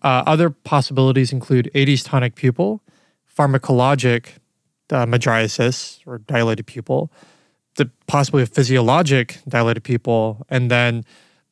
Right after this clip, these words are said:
just that the iris is irregular from sphincter damage or some traumatic cause. So examples of that include surgery, blunt trauma,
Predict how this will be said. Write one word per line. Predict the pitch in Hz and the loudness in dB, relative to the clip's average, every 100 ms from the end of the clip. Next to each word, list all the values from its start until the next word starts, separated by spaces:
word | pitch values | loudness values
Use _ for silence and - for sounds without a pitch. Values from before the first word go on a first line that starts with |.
| - | -6
just | - 127 - | 0 0 2
that | 131 | -2
the | 117 123 - - - - | 0 -2 -2 -10 -8 -2
iris | 131 131 123 - | 2 2 2 2
is | 123 110 | 0 0
irregular | 131 135 151 120 107 | 0 2 2 2 0
from | 101 123 113 | -2 -8 -10
sphincter | - 143 127 127 | -2 0 2 2
damage | 123 123 120 113 | 2 2 0 0
or | 120 | -4
some | - 120 | -8 -12
traumatic | - 113 113 110 104 | -10 -4 -2 -2 -4
cause. | 123 - - | -8 -8 -10
So | - 123 110 107 160 | -8 -6 -6 -8 -12
examples | 139 131 127 123 | -6 -2 -2 -2
of | 113 | -2
that | 127 127 | 0 -2
include | 120 123 110 - - - | -2 -2 -2 -8 -20 -14
surgery, | - 147 143 127 131 127 123 | -4 0 2 2 2 4 2
blunt | 117 131 123 117 | 0 0 0 0
trauma, | - 113 113 110 107 104 101 | -2 -2 -2 -2 0 -2 -6